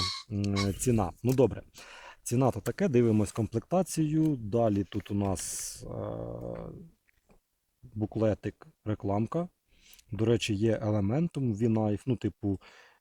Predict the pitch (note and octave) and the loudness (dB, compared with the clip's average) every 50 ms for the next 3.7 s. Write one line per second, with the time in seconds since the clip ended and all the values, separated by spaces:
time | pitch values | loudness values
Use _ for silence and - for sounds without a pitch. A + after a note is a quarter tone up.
0 | _ _ - A#2 A2+ G#2 G2 G#2+ G2 - - A2 G#2 G#2 G#2 G2 - - A#2 G#2+ | _ _ -2 0 2 2 2 0 -2 -2 -2 0 2 2 2 0 0 0 0 2
1 | G#2+ G2+ A2 A2+ A#2+ D3 G#2+ G2+ G#2+ G#2+ A#2 D3 E3 E3 - C#3 A2 G2+ F#2+ G#2 | 2 2 2 0 0 0 -2 -2 0 0 0 0 -2 -2 -2 -2 -2 0 0 0
2 | - - F#2 - - F#2+ - A2+ G#2+ G#2 G#2+ G#2 F#2+ F#2+ F#2+ G2 F#2+ F#2+ - A2 | -2 -4 -8 -8 -8 -6 -2 0 2 4 4 2 2 0 0 -2 -2 -2 -2 -2
3 | G2+ G2+ - - G#2+ G2 G2 G2 G2 F#2+ G2 G#2 D3 E3 | -2 0 0 0 0 0 0 0 0 0 -2 -2 -2 -4